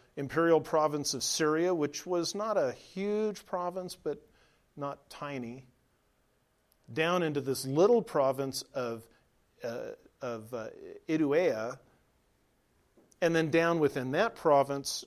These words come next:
to Judea, which is just this little something that's smaller than Madison County. And then finally to Bethlehem,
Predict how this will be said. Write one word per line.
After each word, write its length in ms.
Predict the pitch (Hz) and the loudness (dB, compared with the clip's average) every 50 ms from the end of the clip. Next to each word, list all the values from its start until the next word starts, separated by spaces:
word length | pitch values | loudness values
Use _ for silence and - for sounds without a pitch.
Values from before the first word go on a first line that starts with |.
| _ - | _ -10
to 340 | - 143 135 127 127 131 139 123 110 | -6 -4 -2 -2 -2 -6 -8 -12 -10
Judea, 640 | - - 165 202 220 175 151 123 123 120 120 123 123 | -8 -2 -2 0 0 2 0 0 0 0 0 0 -2
which 320 | 120 123 135 127 131 - | 2 2 0 0 0 0
is 220 | 156 131 123 110 - | 0 0 0 0 -4
just 520 | - - - 160 165 165 156 - - - | -10 -6 -2 0 0 0 0 -2 -6 -4
this 300 | 131 123 117 - - - | -4 -4 -2 -4 -6 -8
little 800 | 127 120 123 123 135 143 151 143 147 135 123 117 117 107 - - _ _ _ - - - - _ _ - | -6 -6 -4 2 4 4 6 6 6 2 2 0 -4 -6 -8 -12 _ _ _ -20 -20 -20 -20 _ _ -8
something 500 | - - - 151 147 - - 139 127 123 | -6 -2 -2 -2 -2 0 -2 -2 -2 -2
that's 220 | 120 120 - - | -6 -6 -4 -4
smaller 560 | - - - - 143 135 143 156 165 156 143 | -4 -4 -4 -2 -2 -2 0 0 2 2 0
than 260 | 127 127 123 113 113 110 | 0 0 -4 -6 -6 -8
Madison 460 | 113 120 123 123 117 - 113 101 92 | -8 -10 -10 -10 -10 -10 -10 -12 -16
County. 480 | - - 127 120 113 101 107 110 117 _ _ _ _ _ _ _ _ _ _ _ _ _ _ _ _ _ _ _ _ _ _ _ _ _ _ _ _ _ _ _ _ _ _ _ _ _ _ _ _ _ _ _ _ _ _ _ _ _ 123 | -16 -16 -16 -16 -16 -16 -18 -20 -20 _ _ _ _ _ _ _ _ _ _ _ _ _ _ _ _ _ _ _ _ _ _ _ _ _ _ _ _ _ _ _ _ _ _ _ _ _ _ _ _ _ _ _ _ _ _ _ _ _ -12
And 120 | 123 127 | -8 -8
then 100 | 120 113 | -8 -8
finally 420 | - - 156 147 170 175 175 170 | -4 -2 -2 -2 0 0 0 0
to 80 | 156 151 | 0 0
Bethlehem, 640 | - 135 123 113 - - 107 101 104 107 113 151 170 | 0 -2 -2 -2 -4 -10 -14 -14 -14 -16 -18 -18 -20